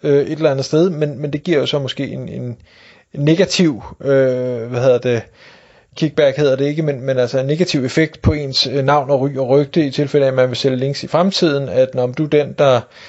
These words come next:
når jeg køber noget af dig, så ved jeg ikke, om, om det faktisk har værdi, øh, eller ej. Så, så det skal man selvfølgelig lige have i mente,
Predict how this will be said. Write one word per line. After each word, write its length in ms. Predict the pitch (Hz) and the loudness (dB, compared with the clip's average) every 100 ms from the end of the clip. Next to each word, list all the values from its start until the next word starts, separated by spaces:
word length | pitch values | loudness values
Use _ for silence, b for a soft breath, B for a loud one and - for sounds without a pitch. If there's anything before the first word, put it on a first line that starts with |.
| B _ | B _
når 120 | 147 | 2
jeg 100 | 139 | 2
køber 220 | - 156 151 | 4 4 6
noget 160 | 143 | 6
af 60 | 139 | 6
dig, 240 | 123 131 | 4 2
så 120 | - | 0
ved 120 | 143 131 | 0 2
jeg 120 | 131 | 2
ikke, 140 | 135 | 2
om, 120 | 143 123 - - 143 - | -2 -4 -14 -20 -16 -8
om 180 | 120 | -8
det 180 | 117 127 | -4 2
faktisk 460 | 123 123 - - - | 2 2 -2 -14 -10
har 140 | - 135 | -4 0
værdi, 460 | 127 143 147 143 135 | 0 -2 -10 -14 -6
øh, 280 | 123 113 120 | -4 -2 0
eller 140 | 120 | 0
ej. 240 | 117 117 - _ b b - | 0 -4 -10 _ b b -6
Så, 160 | 143 | -4
så 80 | 123 | -2
det 100 | 151 | -2
skal 120 | 139 | 0
man 60 | 156 | 0
selvfølgelig 220 | 123 139 | 0 0
lige 80 | 139 | 2
have 100 | 131 | 2
i 120 | 127 | 0
mente, 240 | 127 143 | 0 0